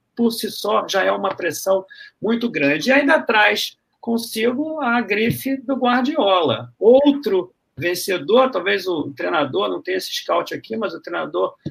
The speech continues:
mais vencedor dos últimos dez anos, suponho eu, ganhou títulos expressivos, ele estava ao lado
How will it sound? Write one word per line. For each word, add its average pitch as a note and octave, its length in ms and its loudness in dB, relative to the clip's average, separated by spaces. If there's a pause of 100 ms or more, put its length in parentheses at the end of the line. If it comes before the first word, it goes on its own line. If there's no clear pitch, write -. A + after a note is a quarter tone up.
(120)
mais G3 280 0
vencedor F#3+ 1000 0
dos C#3 220 -6
últimos E3 440 -6
dez F3+ 440 -2
anos, F3+ 360 -4
suponho F#3 560 -2
eu, G#3+ 380 4 (300)
ganhou F#3+ 240 0
títulos G#3 480 -2
expressivos, G3+ 1000 -4 (240)
ele G3+ 200 0
estava A#3 580 2
ao F3+ 140 4
lado F3+ 480 0